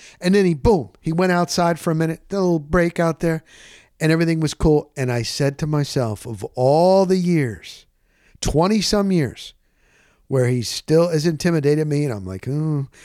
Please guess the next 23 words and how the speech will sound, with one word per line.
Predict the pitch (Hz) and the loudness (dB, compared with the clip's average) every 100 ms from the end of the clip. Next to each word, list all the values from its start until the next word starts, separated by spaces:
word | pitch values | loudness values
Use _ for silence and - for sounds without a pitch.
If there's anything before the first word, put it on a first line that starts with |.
| - | -18
if | - - | -14 -6
Warren's | 135 165 156 | -2 0 0
going | 170 160 160 | 0 0 2
there, | 160 151 | 0 0
maybe | 156 156 | 0 0
I'll | 151 | 2
walk | 151 147 | 0 0
over | 147 135 | 0 0
here." | 135 143 123 _ - - _ | 0 0 -4 _ -20 -20 _
I | 131 139 | 0 2
was | 135 123 | 2 2
like, | 127 113 - | -2 -2 -4
"That | 131 143 | 0 0
is | 131 | 0
now | 147 | -2
broken." | 127 139 120 104 - - _ _ _ _ | -2 -2 -2 -4 -10 -16 _ _ _ _
Now, | 156 131 | -4 -2
he | 101 117 | -4 -8
still | - - 160 120 - _ _ _ _ _ _ _ _ - | -8 0 0 0 -6 _ _ _ _ _ _ _ _ -6
is | 110 104 - | -6 -6 -8
quite | - 135 | -2 -2
the | 123 117 | -2 -6
intimidating | 110 131 117 110 101 98 | -4 -4 -2 -4 -6 -12